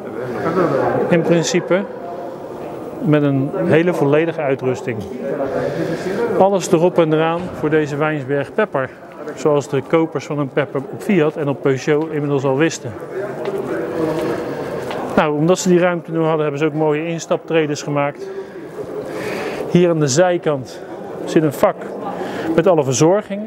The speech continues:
In dit gat kun je een B W T waterfilter kwijt. Daar zitten de kranen voor het lozen van je koud, van je schoon en van je vuilwater en de elektriciteitsaansluiting.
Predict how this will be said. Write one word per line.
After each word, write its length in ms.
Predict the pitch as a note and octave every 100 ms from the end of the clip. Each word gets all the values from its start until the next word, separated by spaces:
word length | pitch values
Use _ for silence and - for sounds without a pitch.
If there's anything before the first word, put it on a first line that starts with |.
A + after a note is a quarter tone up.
| G#3+
In 240 | F3 E3
dit 140 | D#3 G#3
gat 420 | - E3+ C#3 - - - - - - - - - - - -
kun 140 | - E3
je 60 |
een 220 | D3 C#3+
B 40 | C3
W 400 | D3+ C#3 C3 F3
T 160 | D3
waterfilter 640 | B2+ E3 G3+ G3 F3+ E3+ E3+
kwijt. 440 | - D#3 D#3+ - - - - - - - -
Daar 300 | - D#3+ G3+
zitten 240 | G3 F#3 D#3
de 80 | C#3+
kranen 440 | E3+ F#3+ F#3+ E3+
voor 140 | D3
het 100 | D3
lozen 380 | C#3 F3 F3+ E3+
van 180 | D3+ D3
je 60 | C#3
koud, 340 | F3 D#3 D3
van 160 | E3 E3
je 80 | C#3
schoon 320 | - F3+ C#3+
en 80 | B2+
van 120 | C3
je 80 | A#2+
vuilwater 600 | E3+ F3 D#3+ D3 D3 E3+
en 120 | D#3+
de 60 |
elektriciteitsaansluiting. 1200 | D3+ C#3 - A2+ - C#3+ C3+ B2+ - C3 B2+ C3